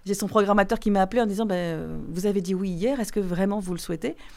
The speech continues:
Je dis : « Écoutez, c'est pas une blague, si c'est pas une blague, euh, avec plaisir, je viens. » J'ai commencé une fois par semaine, deux fois par semaine, et puis, euh,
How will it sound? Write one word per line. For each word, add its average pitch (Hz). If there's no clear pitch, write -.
Je 151
dis : « 160
Écoutez, 180
c'est -
pas 185
une 170
blague, 185
si -
c'est 160
pas 156
une 143
blague, 190
euh, 147
avec 139
plaisir, 180
je 165
viens. » 233
J'ai -
commencé 147
une 143
fois 143
par 139
semaine, 147
deux 156
fois 143
par 131
semaine, 156
et 175
puis, -
euh, -